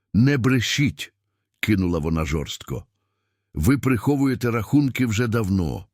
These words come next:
Моя родина не може це тягнути безкінечно». У кутку кухні, притиснувшись спиною до стіни, стояв Роман.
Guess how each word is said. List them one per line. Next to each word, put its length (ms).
Моя 380
родина 540
не 160
може 360
це 180
тягнути 500
безкінечно». 960
У 120
кутку 420
кухні, 560
притиснувшись 840
спиною 500
до 140
стіни, 480
стояв 500
Роман. 520